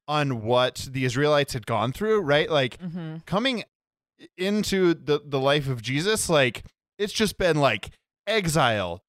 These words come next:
Speaker 1: destruction of Jerusalem, everything is awful, right? Like, all the foundations of our faith have been completely and utterly destroyed. And now you have this sort of quote unquote new faith that's coming in and trying to basically, like,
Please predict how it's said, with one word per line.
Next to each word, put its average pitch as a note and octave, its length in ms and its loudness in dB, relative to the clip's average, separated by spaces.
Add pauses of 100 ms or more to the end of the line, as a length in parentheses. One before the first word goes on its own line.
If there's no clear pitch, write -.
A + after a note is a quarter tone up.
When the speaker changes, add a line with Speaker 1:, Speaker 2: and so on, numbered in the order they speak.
Speaker 1:
destruction G#3 600 -2
of F#3+ 100 -2
Jerusalem, D#3+ 800 -2 (420)
everything A3+ 440 2
is G#3+ 120 4
awful, F#3 540 4
right? F#3 240 2
Like, F#3 280 2
all A#3+ 200 6
the A3 80 6
foundations G3 560 2
of D#3 80 -2
our D#3+ 80 2
faith C#3+ 220 0
have B2+ 100 -4
been C3 140 0
completely F3+ 420 0
and D#3 80 0
utterly D3 340 0
destroyed. A#2+ 460 -2
And D#3+ 240 -4
now D3 580 2 (320)
you E3 200 0
have E3 260 2
this C#3+ 560 2
sort C#3 240 0
of B2 100 -4
quote E3 220 2
unquote D3+ 380 -2
new G#3 260 -2
faith C#3 380 0
that's D#3 160 -8
coming D3+ 340 -2
in B2+ 300 -2
and D3 180 -2
trying C3 480 0
to B2 320 -2 (180)
basically, A#2+ 800 -2
like, G2+ 420 -6